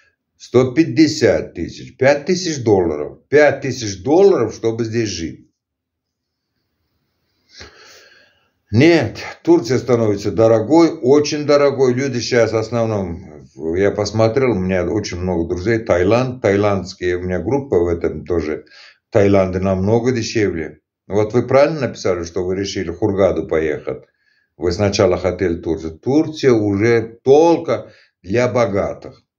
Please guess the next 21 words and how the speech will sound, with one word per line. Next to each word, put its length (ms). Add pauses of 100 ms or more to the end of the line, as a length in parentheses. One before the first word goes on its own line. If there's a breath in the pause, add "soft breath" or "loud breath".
(180)
Я 180
хочу 220
сразу 280
сказать, 200
для 160
супербог-, 640
не 140
только 340
богатых, 600
для 180
супербогатых. 960 (1600)
Для 460
супербогатых. 960 (640)
Вот. 380 (220 loud breath)
Потому 440
что, 220
извините, 540
по 240
таким 460
ценам 560
жить, 520